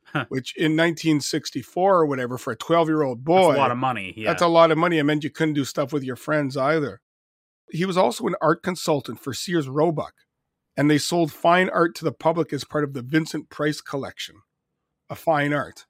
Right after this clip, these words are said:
Speaker 2: So he made sure that there was firsthand fine art of either stuff that he had donated or had commissioned or artists he had found. Apparently, whenever he was on shoots, he would go to the local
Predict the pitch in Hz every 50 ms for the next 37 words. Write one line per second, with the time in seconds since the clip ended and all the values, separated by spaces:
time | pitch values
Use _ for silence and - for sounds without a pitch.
0 | _ _ - - - 190 - 165 147 - _ _ _ - 185 180 196 208 220 165
1 | - - 214 208 208 190 196 190 190 180 170 160 156 143 - - - - 180 170
2 | 160 - - 165 165 160 151 151 139 135 127 123 - _ _ _ _ _ _ _
3 | _ _ _ _ _ _ - - 147 156 156 156 160 - 180 156 156 - - 170
4 | 151 151 151 160 147 - - - 160 143 - - 151 139 143 156 135 131 143 147
5 | 156 160 170 175 175 180 175 - - 214 160 131 123 131 139 - - 135 139 160
6 | 165 - - 170 170 170 165 165 - 160 135 120 110 - 127 139 139 143 156 131
7 | - - 135 120 107 92 - - - 160 160 165 165 165 160 156 147 143 _ _
8 | _ _ _ _ _ _ - - 151 - 160 165 185 185 170 156 156 151 156 151
9 | 160 139 139 143 151 135 131 131 117 110 - - - - 156 156 156 - - -
10 | - 151 147 131 131 143 151 143 143 139 - 143 139 139 135 139 139 135 123 -
11 | 147 135 127 120 113